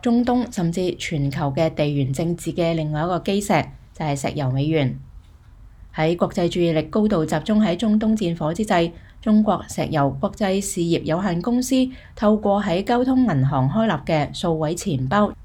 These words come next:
採購咗一船嘅原油。呢個係中國第一次喺油氣貿易跨境人民幣結算當中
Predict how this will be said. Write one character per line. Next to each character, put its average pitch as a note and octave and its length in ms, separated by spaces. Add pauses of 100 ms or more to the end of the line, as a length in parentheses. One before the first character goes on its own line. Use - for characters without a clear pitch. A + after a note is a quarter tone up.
採 B3 160
購 C4 140
咗 F#3+ 220
一 - 20
船 D#3+ 480
嘅 D#3+ 100
原 C#3 240
油。 B2+ 300
呢 G#3 160
個 G3+ 120
係 D#3+ 260
中 G#3 240
國 F3 200
第 E3+ 80
一 E3+ 100
次 G3 140
喺 F3+ 160
油 D3+ 300
氣 F#3 220
貿 F3 240
易 F3 120
跨 B3+ 360
境 G#3+ 320
人 F3+ 120
民 C3 200
幣 D#3 240
結 F#3+ 200
算 F#3 160
當 A3+ 220
中 A3+ 200